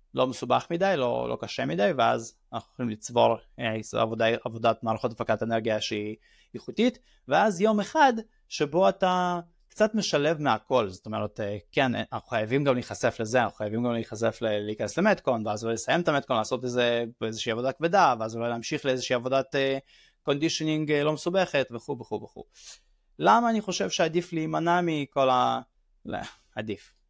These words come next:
למה אני חושב שקרוספיטרים לא יודעים לעשות אימונים רגועים, אימונים, אימונים שהם אמורים לשקם אותם, כן? אימוני שיקום כאלה. אה, כי אנחנו מתרגלים לעצימות, אנחנו משתעממים מקצב שהוא רגוע, זאת אומרת, כדי שהאימון באמת יהיה שיקומי והוא לא יפגע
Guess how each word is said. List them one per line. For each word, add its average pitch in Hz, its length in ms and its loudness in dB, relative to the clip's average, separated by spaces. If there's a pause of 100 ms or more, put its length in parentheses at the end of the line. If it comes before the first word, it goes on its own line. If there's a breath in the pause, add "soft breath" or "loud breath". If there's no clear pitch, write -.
(140)
למה 170 100 2
אני 190 80 2
חושב 202 140 0
שקרוספיטרים 175 680 0
לא 143 80 4
יודעים 147 380 2
לעשות 123 360 -2
אימונים 123 320 -2
רגועים, 120 420 -2
אימונים, 120 460 -2
אימונים 123 320 0
שהם 120 280 -2
אמורים 117 320 0
לשקם 113 480 -2
אותם, 98 320 -6
כן? 113 160 -2
אימוני 113 480 -6
שיקום - 520 -6
כאלה. 98 300 -2 (800 loud breath)
אה, 123 380 2 (360)
כי 233 360 2
אנחנו 240 240 2
מתרגלים 226 400 4
לעצימות, 247 540 0
אנחנו - 200 2
משתעממים 165 680 -2
מקצב 170 440 0
שהוא 147 320 -2
רגוע, 135 340 2
זאת 110 140 -6
אומרת, 135 180 -4
כדי 156 120 2
שהאימון 160 360 -2
באמת 156 220 -2
יהיה 151 80 0
שיקומי - 460 -4
והוא 135 220 -2
לא 185 220 4
יפגע 143 500 2